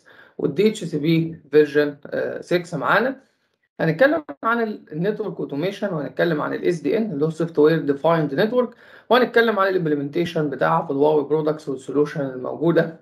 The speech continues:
زي الواوي اي ماستر، آه، ان سي اي. هنتكلم عن، آه، ال basic principles of programming automation معانا. طيب دلوقتي لو انت حبيت اللي انت تبتدي تذاكر للامتحان وحابب ان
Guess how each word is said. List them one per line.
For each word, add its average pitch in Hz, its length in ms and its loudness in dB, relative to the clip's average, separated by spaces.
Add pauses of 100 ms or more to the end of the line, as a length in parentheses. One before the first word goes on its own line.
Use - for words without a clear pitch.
(120)
زي 135 220 -6
الواوي 160 440 2 (440)
اي 170 80 6
ماستر، 160 540 0 (240)
آه، 139 300 -2
ان 170 100 2
سي 170 380 -2 (160)
اي. - 320 -10 (680)
هنتكلم 196 540 4
عن، 185 200 2
آه، 147 460 -6
ال 139 120 -6
basic 180 380 0
principles 156 460 -4
of 143 120 -2
programming 139 760 0
automation 143 640 -4 (220)
معانا. - 200 -10 (220)
طيب 233 160 4
دلوقتي 262 320 4
لو 214 80 6
انت 240 140 0
حبيت 185 600 2 (500)
اللي 151 160 2
انت 208 140 -2
تبتدي 165 340 -2
تذاكر 170 340 0
للامتحان 139 840 -4 (800)
وحابب 294 260 2
ان 240 60 4